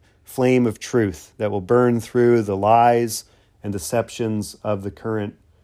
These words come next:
administration there. Holy God, holy and mighty, you call us together into one communion and fellowship. Open our eyes, we pray, as you open the eyes of your servant Tikhon,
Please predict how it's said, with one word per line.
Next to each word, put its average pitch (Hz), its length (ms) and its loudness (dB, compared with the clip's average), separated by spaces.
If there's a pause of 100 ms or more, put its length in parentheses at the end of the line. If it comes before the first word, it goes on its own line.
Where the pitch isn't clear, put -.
(300)
administration 95 880 -8
there. 90 320 -12 (800)
Holy 139 360 4
God, 110 380 4
holy 127 400 0
and 117 120 -2
mighty, 101 520 -4
you 110 120 -6
call 127 340 2
us 117 160 0
together 113 460 0
into 104 180 -2
one 113 260 -2
communion 113 480 -4
and 95 140 -6
fellowship. 110 600 -4 (720)
Open 156 280 4
our 135 140 4
eyes, 127 420 4
we 117 120 -4
pray, 117 580 0
as 107 180 -8
you 117 140 2
open 123 260 2
the 117 120 -2
eyes 113 500 0
of 104 180 -10
your 110 120 -4
servant 110 500 -6
Tikhon, 98 520 -8